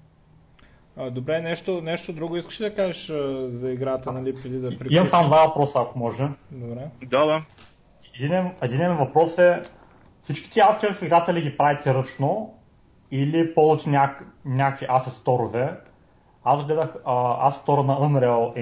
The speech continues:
Speaker 2: Engine, обаче там доста малко неща има. Обаче знам, че има и други асет сторове, по принцип за три Д модели.
Speaker 3: Основата
Speaker 2: Или
Speaker 3: си е
Speaker 2: всички?
Speaker 3: модели-,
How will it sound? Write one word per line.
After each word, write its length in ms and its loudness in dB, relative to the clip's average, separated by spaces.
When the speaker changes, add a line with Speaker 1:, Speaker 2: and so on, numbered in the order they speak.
Speaker 2:
Engine, 300 2
обаче 320 2
там 200 2
доста 220 -2
малко 260 2
неща 320 0
има. 320 -2
Обаче 260 0
знам, 240 0
че 60 -8
има 160 -6
и 60 -4
други 640 2
асет 240 0
сторове, 400 2
по 60 -20
принцип 260 -2
за 140 -6
три 80 0
Д 120 0
модели. 420 0
Speaker 3:
Основата 400 -2
Speaker 2:
Или 120 4
Speaker 3:
си 80 2
е 20 2
Speaker 2:
всички? 260 -2
Speaker 3:
модели-, 220 0